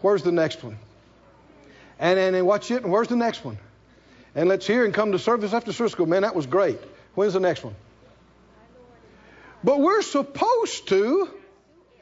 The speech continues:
do. Do it. Everything we're hearing, we're supposed to be going, "Okay, now how does this impact me?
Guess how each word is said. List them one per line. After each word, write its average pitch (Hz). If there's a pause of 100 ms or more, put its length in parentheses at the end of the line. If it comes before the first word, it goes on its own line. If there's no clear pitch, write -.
(320)
do. 349 (1800)
Do 453
it. - (680)
Everything 381
we're 262
hearing, 311
we're 262
supposed 285
to 254
be 247
going, 220 (280)
"Okay, 254
now 180
how 208
does 240
this 254
impact 233
me? 113